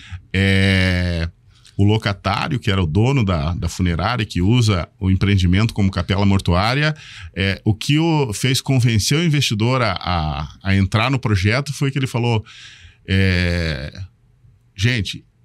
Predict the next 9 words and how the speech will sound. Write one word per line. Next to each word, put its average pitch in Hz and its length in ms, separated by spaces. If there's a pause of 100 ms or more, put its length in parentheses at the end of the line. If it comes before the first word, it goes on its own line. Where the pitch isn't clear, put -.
(140)
pode 113 280
até 127 260
diminuir 131 540
o 127 100
índice 123 380
de 113 340
natalidade 104 880
no 104 100
mundo, 90 360